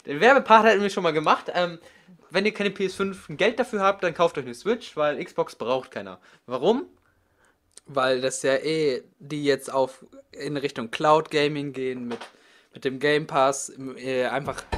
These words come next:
Speaker 2: das nur noch, nur noch auf Abo geht, also jetzt auch richtig heftig, jetzt zum Beispiel mit dem Move von Bethesda kaufen und sowas. Die wollen einfach nur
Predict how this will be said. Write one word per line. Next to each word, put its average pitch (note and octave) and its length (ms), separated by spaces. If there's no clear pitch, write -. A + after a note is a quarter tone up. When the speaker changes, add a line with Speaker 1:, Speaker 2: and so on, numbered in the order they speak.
Speaker 2:
das - 160
nur D#3 160
noch, D3 320
nur D3+ 280
noch E3+ 180
auf D3+ 240
Abo D#3+ 260
geht, D#3+ 480
also C#3 240
jetzt C#3 240
auch C#3 220
richtig C#3+ 540
heftig, E3 300
jetzt - 180
zum D3 80
Beispiel C3 400
mit B2 160
dem B2+ 180
Move C3+ 160
von B2 320
Bethesda C3 760
kaufen C3+ 600
und A#2+ 120
sowas. A#2 400
Die A#2 160
wollen A#2 400
einfach D3 600
nur C#3+ 500